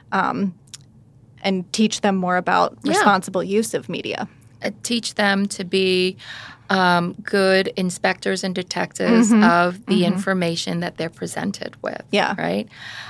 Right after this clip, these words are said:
Speaker 2: Um, and with social media, um, so there's the, you know, anything that you can see on the screen, um, and even,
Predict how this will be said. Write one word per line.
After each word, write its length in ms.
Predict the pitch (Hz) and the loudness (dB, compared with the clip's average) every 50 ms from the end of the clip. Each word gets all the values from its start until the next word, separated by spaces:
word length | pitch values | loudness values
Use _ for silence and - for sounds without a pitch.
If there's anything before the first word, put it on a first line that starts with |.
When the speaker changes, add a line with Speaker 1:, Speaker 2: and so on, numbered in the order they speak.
| - - - | -20 -12 -4
Speaker 2:
Um, 480 | - 202 190 190 185 185 180 180 180 190 - | 0 2 2 4 4 4 4 2 0 -2 -2
and 340 | 190 185 185 185 185 180 - | 0 0 0 0 -2 -4 -2
with 160 | 185 185 185 - | -2 -2 -2 -2
social 320 | - 202 180 180 - 190 | -4 -4 -2 -2 -2 -2
media, 600 | 185 180 180 180 175 175 170 170 165 165 165 165 - - - - - - - - - - - _ _ _ - | -2 -2 -2 0 0 2 2 2 2 2 0 -4 -8 -16 -20 -20 -20 -20 -20 -20 -20 -20 -20 _ _ _ -2
um, 380 | 196 185 175 175 170 170 165 | 2 4 4 6 4 2 0
so 420 | - - - 190 175 175 175 175 165 | -2 0 4 4 6 6 6 4 2
there's 580 | - 160 170 180 180 175 175 175 175 170 170 - | 0 0 2 2 4 4 4 4 2 0 -2 -4
the, 460 | - 180 180 170 170 170 165 - - - | -2 0 2 2 2 0 -2 -4 -6 -4
you 100 | - 202 | -2 0
know, 280 | 185 170 170 165 170 - | 0 0 0 0 -2 -2
anything 400 | - 175 180 180 170 - 185 175 | -2 -2 -2 -2 -2 -4 -4 -4
that 120 | 175 - - | -4 -4 -4
you 100 | 175 165 | -6 -6
can 220 | - - 175 165 | -6 -6 -6 -6
see 600 | - - - - 175 170 165 165 160 165 160 165 - - | -6 -8 -6 -4 -2 0 0 0 -2 -2 -2 -4 -2 -2
on 220 | 170 170 165 160 | -2 -2 -2 -4
the 100 | 160 160 | -6 -8
screen, 880 | - - - - - 226 226 220 220 214 208 202 196 196 190 190 190 185 - - - - - - - - - | -8 -10 -10 -8 -4 -2 0 0 0 2 2 2 0 0 0 -2 -4 -6 -10 -16 -20 -20 -20 -20 -20 -16 -10
um, 460 | - - 170 165 165 165 165 160 160 - | -6 -2 -2 0 0 0 -2 -2 -4 -4
and 320 | - 175 170 170 170 - - | -2 -2 -2 -2 -4 -4 -4
even, 540 | 180 175 170 175 170 165 165 165 165 170 | -4 -2 -2 -2 -2 -2 -2 -4 -4 -6